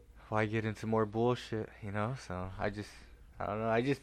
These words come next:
pretty much just go off of what I hear off of, like, Facebook and little news,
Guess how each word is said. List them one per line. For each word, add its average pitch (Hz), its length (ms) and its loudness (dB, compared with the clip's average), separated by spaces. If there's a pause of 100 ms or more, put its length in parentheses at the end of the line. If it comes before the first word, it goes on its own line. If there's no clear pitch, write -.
(120)
pretty 160 180 8
much 139 220 6
just 127 140 0
go 135 140 12
off 131 180 10
of 127 60 2
what 127 120 8
I 117 120 4
hear 123 220 2
off - 100 -2
of, - 760 -20
like, - 180 -4
Facebook 123 600 2
and - 180 -10 (500)
little 123 220 6
news, 120 360 2